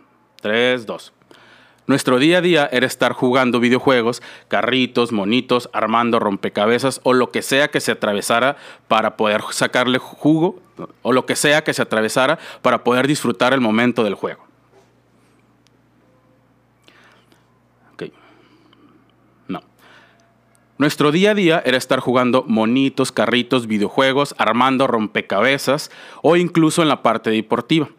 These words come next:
Eh, jugamos desde fútbol, basquetbol hasta hockey. Una peculiaridad que tiene Juan Pablo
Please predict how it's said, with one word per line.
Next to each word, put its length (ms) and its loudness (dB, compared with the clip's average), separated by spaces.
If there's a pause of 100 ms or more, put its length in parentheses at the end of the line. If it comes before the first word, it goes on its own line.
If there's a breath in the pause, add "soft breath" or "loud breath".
(400 loud breath)
Eh, 120 -4
jugamos 500 0
desde 200 -4
fútbol, 520 0
basquetbol 580 0
hasta 260 -2
hockey. 380 -8 (2000 soft breath)
Una 180 0
peculiaridad 580 0
que 100 -6
tiene 240 -2
Juan 220 -2
Pablo 360 -2